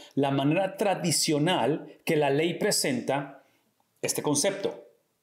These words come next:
Obediencia produce bendición,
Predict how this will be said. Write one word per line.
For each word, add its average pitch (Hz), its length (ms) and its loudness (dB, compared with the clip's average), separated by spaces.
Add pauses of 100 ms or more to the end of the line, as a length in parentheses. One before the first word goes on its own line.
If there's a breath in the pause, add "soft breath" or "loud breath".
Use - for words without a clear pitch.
Obediencia 226 960 0
produce 143 460 0
bendición, 147 720 0